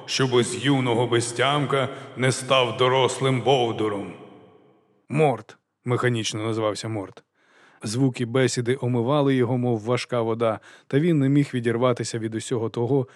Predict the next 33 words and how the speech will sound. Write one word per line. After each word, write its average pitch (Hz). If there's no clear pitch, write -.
що -
відбувалося 107
зовні. 95
Він 120
почувався 113
справжнім. 104
Смерть 165
мав 131
цілком 127
справжній 123
вигляд. 101
Король 156
був 127
напрочуд 123
міцним 120
і -
здоровим 110
на 110
вигляд, 107
як 113
для 113
щойно 110
померлого. 104
Та 104
весь 110
світ 120
навколо 139
перетворився 113
на 113
мішанину 113
тіней 131
і 131
духів. 117